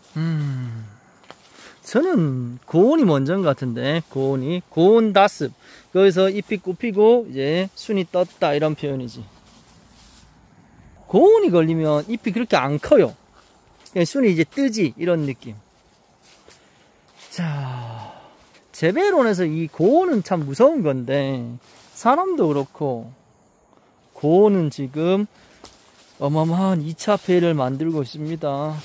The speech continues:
자, 고민해봐요. 고온 농가는 제가 더 이상 할 말이 없습니다. 왜? <laughs> 고온이잖아. 고온이면 저 세포가 버티냐, 이거지. 세포가 못 버텨, 세포가.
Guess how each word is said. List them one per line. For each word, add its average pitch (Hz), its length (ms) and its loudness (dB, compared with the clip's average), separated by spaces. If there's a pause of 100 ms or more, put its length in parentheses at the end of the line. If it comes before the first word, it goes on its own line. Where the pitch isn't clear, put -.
자, 170 180 -16
고민해봐요. 190 800 -6 (2000)
고온 415 520 4
농가는 180 480 2
제가 170 260 0
더 165 120 0
이상 160 200 -2
할 196 120 -4
말이 208 240 2
없습니다. 117 500 -8 (300)
왜? 135 300 2 (800)
<laughs> - 1200 -2
고온이잖아. 190 800 4
고온이면 175 920 2
저 165 120 -10
세포가 190 760 -2 (540)
버티냐, 220 380 0
이거지. 143 360 -6 (140)
세포가 277 420 -2
못 147 160 -2
버텨, 151 240 -4
세포가. 131 460 -10